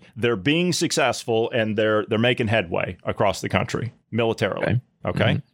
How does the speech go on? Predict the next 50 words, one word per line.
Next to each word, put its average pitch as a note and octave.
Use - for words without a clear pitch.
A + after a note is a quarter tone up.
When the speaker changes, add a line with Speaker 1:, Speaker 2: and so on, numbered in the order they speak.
Speaker 2:
Mm-hmm. -
Mm-hmm. G2+
Speaker 1:
Are G3+
you G#3+
or D3
are E3+
you F3
not, G2+
given D3
your E3
position, D3
and A#2
I A2+
agree B2+
with B2
your B2
position, G#2+
so A#2
given D3+
our D#3+
position D3
on B2
our A#2+
standpoint D#3+
of B2+
our B2
elected C3+
officials B2+
in B2+
our A#2
government, F#2+
are G#3
you G#3
or E3
are D3
you D#3
not C3
going B2+
to B2
fight B2+
for C#3+
your B2
country? G2
Not D3
for B3
the A#3+
people C4+
in C4
the C4
government, D3+